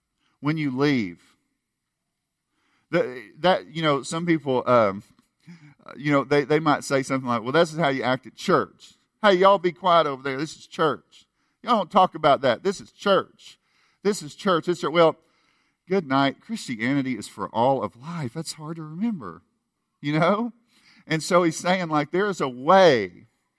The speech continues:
in which you live in this world. And so what does he say?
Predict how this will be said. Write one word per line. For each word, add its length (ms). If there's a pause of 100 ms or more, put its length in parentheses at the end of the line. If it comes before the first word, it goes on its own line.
(260)
in 100
which 200
you 100
live 460
in 120
this 200
world. 340
And 140
so 180 (280)
what 180
does 160
he 140
say? 480